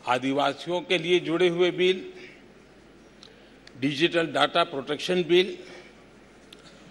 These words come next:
national research foundation bill, coastal aquaculture से जुड़ा bill, ऐसे कई महत्वपूर्ण bill यहां पारित किए।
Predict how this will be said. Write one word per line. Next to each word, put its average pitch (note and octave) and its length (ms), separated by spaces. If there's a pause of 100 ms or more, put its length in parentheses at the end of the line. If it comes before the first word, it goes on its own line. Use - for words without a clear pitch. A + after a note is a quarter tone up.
(240)
national D#3+ 680
research D#3 360
foundation E3 720
bill, F3+ 400 (1500)
coastal F3+ 500
aquaculture D#3 640
से F#3+ 180
जुड़ा F3+ 280
bill, F3+ 300 (1040)
ऐसे A#3 280
कई C#4 500
महत्वपूर्ण F3 840 (1120)
bill E3 200
यहां C#3+ 220
पारित A#2 360
किए। - 380